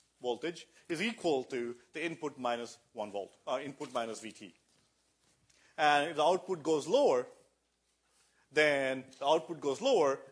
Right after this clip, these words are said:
then it will violate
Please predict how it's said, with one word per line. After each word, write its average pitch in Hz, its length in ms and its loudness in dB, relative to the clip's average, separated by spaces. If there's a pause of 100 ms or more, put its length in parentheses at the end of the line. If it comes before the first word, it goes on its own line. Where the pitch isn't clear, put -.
then 123 680 -2 (220)
it 117 520 -2 (120)
will 110 360 -8 (200)
violate 117 680 -2